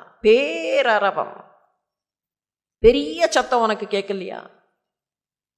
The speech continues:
பறவை சத்தம் கேட்கலன்னா பரவாயில்ல, எனக்கு கேட்கல, காதுலயே விடல, ரொம்ப சின்னதா இருக்கு. கோவில்ல நடை திறக்கப் போகிறார்கள், திருக்கோயிலை திறக்கப் போகிறார்கள். அந்த திருக்கோயில்ல கருடாழ்வார் சன்னதிக்கு பக்கத்துல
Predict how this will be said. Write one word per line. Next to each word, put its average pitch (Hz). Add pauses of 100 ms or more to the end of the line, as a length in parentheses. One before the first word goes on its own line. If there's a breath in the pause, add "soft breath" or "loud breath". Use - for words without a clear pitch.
(420)
பறவை 214
சத்தம் 254
கேட்கலன்னா 233
பரவாயில்ல, 208
எனக்கு 202
கேட்கல, 208
காதுலயே 202
விடல, 190
ரொம்ப 196
சின்னதா 202
இருக்கு. 180 (1700)
கோவில்ல 247 (600)
நடை 226
திறக்கப் 240
போகிறார்கள், 208
திருக்கோயிலை 247
திறக்கப் 226
போகிறார்கள். 196
அந்த 214
திருக்கோயில்ல 233
கருடாழ்வார் 240
சன்னதிக்கு 214
பக்கத்துல 233